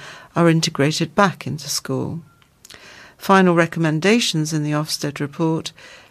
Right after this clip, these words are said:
included increasing the proportion of pupils attending alternative provision who are reintegrated back into school. Also recommended was to continue to improve disadvantaged pupils' progress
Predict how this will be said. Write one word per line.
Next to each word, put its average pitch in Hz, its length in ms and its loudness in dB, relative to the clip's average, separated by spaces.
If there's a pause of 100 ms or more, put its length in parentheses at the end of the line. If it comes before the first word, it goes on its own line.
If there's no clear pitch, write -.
included 175 540 0
increasing 170 680 0
the 160 80 0
proportion 165 680 -2
of 156 100 -6
pupils 160 580 -2 (400)
attending 160 480 2
alternative 160 720 0
provision 151 540 0 (360)
who 170 160 4
are 170 280 6
reintegrated 143 920 -4
back 139 240 -4
into 147 240 -6
school. 151 480 -2 (760)
Also 175 360 6
recommended 156 720 2 (420)
was 160 240 2
to - 120 -4
continue 190 560 2
to 185 180 -4
improve 165 640 0 (380)
disadvantaged 170 960 0
pupils' 160 400 -6
progress 175 760 0